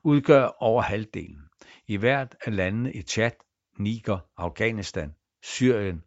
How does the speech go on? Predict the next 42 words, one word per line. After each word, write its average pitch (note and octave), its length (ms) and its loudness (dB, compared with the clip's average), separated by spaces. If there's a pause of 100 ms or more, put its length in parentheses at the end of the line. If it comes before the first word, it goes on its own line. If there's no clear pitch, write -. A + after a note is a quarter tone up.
(140)
og F#2 100 -6
Myanmar F2 520 0 (360)
har A#2+ 80 -2
over A#2 220 4 (200)
ti - 280 -8
tusind A#2 400 -6
mennesker G2+ 340 -6
måtte G2 280 -4
flygte - 360 -8
i - 200 -18
den F#2 160 -8
nævnte F2 440 -10
periode E2+ 480 0
på - 100 -4
knap - 320 -12
to E2 200 -14
måneder. D2+ 380 -18 (840)
Rapporten G#2 440 4
nævner G2 300 0
nitten G2+ 320 -2
lande, F2+ 280 -2
som G2 180 -4
har F2+ 80 -4
bidraget B2 520 0
til G#2+ 120 -10
den G2+ 80 -6
alvorlige G2 460 -4
stigning G2+ 500 -4 (220)
i B2+ 80 0
antallet G2+ 360 0
af F2+ 80 -4
flygtninge, F#2 540 -8 (320)
og G#2+ 140 -8
dermed G2+ 460 2 (500)
til A2 320 2 (140)
mængden G#2+ 380 -4
af G2 80 -2
mennesker, G2 400 -4
der F#2 100 -6
lever F#2 460 -6
under F2 260 -6
uholdbare F2 680 -4